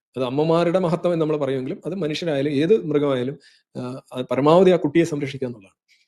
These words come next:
അമ്മമാർക്കൊന്നും കുഴപ്പമില്ല. അമ്മമാരുടെയൊക്കെ പ്ലക്കാർഡുകൾ നിങ്ങൾ ഈ അടുത്ത തന്നെ ഒരു വീഡിയോ, ഒരു ഷോർട്ട് വീഡിയോ ഒക്കെ അത് അമ്മമാര് പട്ടിണിക്കെതിരെ പ്രകടനം നടത്തണം, അമ്മമാർക്ക് കുഴപ്പമില്ല, കുഴപ്പമില്ലെന്ന് മാത്രമല്ല ചിലരൊക്കെ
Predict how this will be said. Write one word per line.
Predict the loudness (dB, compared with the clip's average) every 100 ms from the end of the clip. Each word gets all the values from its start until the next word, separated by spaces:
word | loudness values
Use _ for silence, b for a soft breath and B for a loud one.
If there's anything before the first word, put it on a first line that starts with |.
| _ 0
അമ്മമാർക്കൊന്നും | 4 4 4 4 4
കുഴപ്പമില്ല. | 2 2 -2 -4 -2
അമ്മമാരുടെയൊക്കെ | 2 4 4 2 0 -2
പ്ലക്കാർഡുകൾ | -6 0 2 2 2 0
നിങ്ങൾ | -2 -2 -4 b b _ 0
ഈ | 0
അടുത്ത | 2 0
തന്നെ | 0 0
ഒരു | 0
വീഡിയോ, | 0 0 -2 -4
ഒരു | -6
ഷോർട്ട് | -4 -4
വീഡിയോ | -2 -2
ഒക്കെ | -4
അത് | -4
അമ്മമാര് | 0 2 2 0 B B -6
പട്ടിണിക്കെതിരെ | -2 0 2 2 0
പ്രകടനം | -2 -2
നടത്തണം, | -4 -4
അമ്മമാർക്ക് | 0 0 2 0
കുഴപ്പമില്ല, | 0 -2 -4 -10 b b b b _ _ _ _ _ _ _ -6
കുഴപ്പമില്ലെന്ന് | 4 6 6 4
മാത്രമല്ല | 2 0 0
ചിലരൊക്കെ | 0 0 4